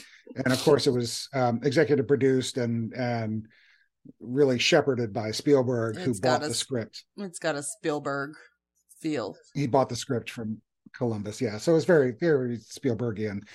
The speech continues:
Speaker 1: The cast includes, uh, Zach Galligan as Billy, Phoebe Cates as Kate, Hoyt Axton as Billy's dad, Polly Holliday is old Missus Deagle,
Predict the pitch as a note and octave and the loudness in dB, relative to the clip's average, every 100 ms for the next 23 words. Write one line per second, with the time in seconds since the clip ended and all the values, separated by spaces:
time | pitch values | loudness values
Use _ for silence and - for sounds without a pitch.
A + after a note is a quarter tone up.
0 | - - - - _ D#3 D3 C3+ F#3 F#3+ | -18 -18 -18 -20 _ 4 4 4 4 6
1 | F#3 - E3 - F3 D#3+ D#3+ D#3 B2+ A#2+ | 6 4 0 4 6 8 6 4 0 -4
2 | D3 C#3 C3+ C3 B2 B2+ G2+ D3 D3 D3 | -2 0 0 0 0 0 2 4 4 4
3 | D3 C#3 G#2 - F3 E3+ E3 D3+ - B2+ | 2 2 -4 -2 0 2 0 -2 -4 -4
4 | B2 - D3+ C#3+ A#2+ G#2+ - - G3+ F#3 | -4 0 0 0 -6 -8 -6 2 6 6
5 | F3+ - - C#3+ - D3 C#3 - C#3 A2+ | 4 -2 -2 0 2 2 2 0 -2 -2
6 | C3 A2 G#2+ - D3 D3 C#3+ C#3+ C#3 B2 | -4 -4 -4 2 4 6 6 4 2 -2
7 | - - - - _ - D3 C3 A#2 E3 | -16 -20 -20 -20 _ 2 2 4 4 6
8 | E3 D#3+ D#3+ D#3+ D#3+ D#3 B2 A#2+ A2+ - | 6 6 6 6 4 2 -2 -6 -8 -12
9 | A2+ G#2 F#2+ G2+ F2+ B2+ C3+ C#3+ D3 - | -8 -8 -8 -10 -2 -2 4 4 4 -2